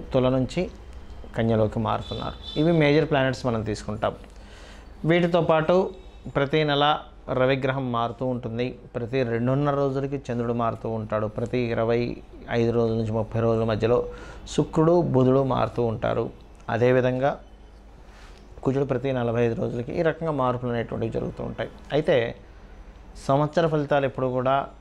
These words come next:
మేజర్ ప్లానెట్స్ని ఆధారంగా తీసుకొని చెప్తూ ఉంటాం కాబట్టి ఇందులో మరలా ఇవి వక్రగతి కూడా జరుగుతుంది. ఈ యొక్క సంవత్సర ఫలితాల్లో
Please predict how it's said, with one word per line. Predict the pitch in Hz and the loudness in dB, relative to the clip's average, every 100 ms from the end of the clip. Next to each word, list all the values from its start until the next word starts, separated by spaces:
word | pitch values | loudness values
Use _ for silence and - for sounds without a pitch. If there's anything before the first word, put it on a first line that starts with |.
| - | -12
మేజర్ | 131 113 123 127 | -6 -2 -2 -2
ప్లానెట్స్ని | 135 131 131 - 143 | -2 0 -2 -6 -6
ఆధారంగా | 127 120 113 123 127 123 120 | -2 -2 0 0 0 0 -2
తీసుకొని | 120 - 127 | -4 -6 -8
చెప్తూ | 117 - 127 | -6 -8 -8
ఉంటాం | 127 123 - | -6 -6 -8
కాబట్టి | 123 65 123 - 147 - - - - - - - - - 143 | -6 -6 -4 -4 -4 -6 -20 -20 -20 -20 -20 -20 -20 -6 0
ఇందులో | 165 196 | 4 4
మరలా | 175 151 156 160 | 4 4 4 4
ఇవి | 143 131 | 4 2
వక్రగతి | 127 123 - 147 151 | 0 0 0 2 2
కూడా | 151 139 | 2 2
జరుగుతుంది. | 117 113 110 - - - - 123 | 2 -2 -4 -8 -10 -14 -12 -4
ఈ | |
యొక్క | 123 123 | -4 -2
సంవత్సర | - 120 117 120 | -4 -4 -4 -4
ఫలితాల్లో | 110 120 120 - | -6 -4 -4 -4